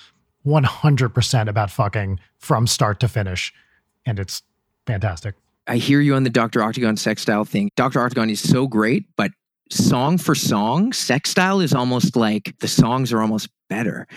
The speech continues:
Speaker 2: Doctor Octagon has, like, two or three, like, really standout tracks, and then it's just a beautiful, you know, Automator on the beats.
Speaker 1: That's right. So the Dan the Automator stuff is amazing production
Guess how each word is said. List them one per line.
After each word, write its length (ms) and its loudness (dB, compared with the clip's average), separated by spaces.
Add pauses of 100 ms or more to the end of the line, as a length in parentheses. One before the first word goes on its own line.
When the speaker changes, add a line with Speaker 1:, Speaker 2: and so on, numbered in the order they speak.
Speaker 2:
Doctor 300 2
Octagon 340 -2
has, 320 -2
like, 320 0
two 180 2
or 80 6
three, 280 2
like, 180 0
really 440 4
standout 580 0
tracks, 400 -2
and 80 0
then 80 0
it's 100 -6
just 160 -4
a 60 0
beautiful, 720 0
you 140 -6
know, 80 0
Automator 540 2
on 100 2
the 60 0
beats. 360 -2
Speaker 1:
That's 180 4
right. 180 2
So 80 0
the 140 2
Dan 200 4
the 60 4
Automator 360 4
stuff 200 0
is 100 0
amazing 600 4
production 720 0